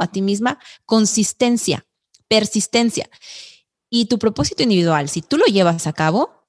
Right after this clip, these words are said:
realmente puedes cambiar el mundo. Entonces, eh, no lo vemos así. Creemos que, que no, que somos una gota en el océano, ¿no?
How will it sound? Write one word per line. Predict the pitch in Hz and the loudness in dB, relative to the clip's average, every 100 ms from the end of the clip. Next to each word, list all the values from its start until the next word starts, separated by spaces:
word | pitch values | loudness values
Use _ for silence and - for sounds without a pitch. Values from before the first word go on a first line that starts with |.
| _ | _
realmente | 165 180 196 220 226 190 185 - 453 - _ _ _ _ | -2 2 2 2 2 2 0 0 -4 -6 _ _ _ _
puedes | - 214 359 - | -2 2 2 0
cambiar | 226 190 185 | 0 2 2
el | 180 | 2
mundo. | 247 392 240 | 4 4 2
Entonces, | 202 226 214 - _ - | 2 0 -2 -6 _ -16
eh, | - _ - | -16 _ -2
no | 247 | 2
lo | 359 311 | 4 4
vemos | 254 254 220 | 2 2 0
así. | 170 220 196 196 180 - _ _ _ _ | 0 0 0 -2 -6 -8 _ _ _ _
Creemos | 247 240 247 311 359 349 | 0 4 4 4 2 0
que, | 240 220 202 | 0 0 0
que | - | -2
no, | 214 214 196 | -2 -2 -4
que | 220 | -4
somos | 247 254 262 262 | -2 0 -2 -2
una | 247 240 | -4 -2
gota | 214 220 220 220 220 226 - - - | 0 0 2 2 2 -2 -8 -20 -4
en | 196 | 2
el | 190 180 | 4 4
océano, | 165 - 202 185 160 147 | 2 2 4 4 2 0
¿no? | 165 277 | 2 0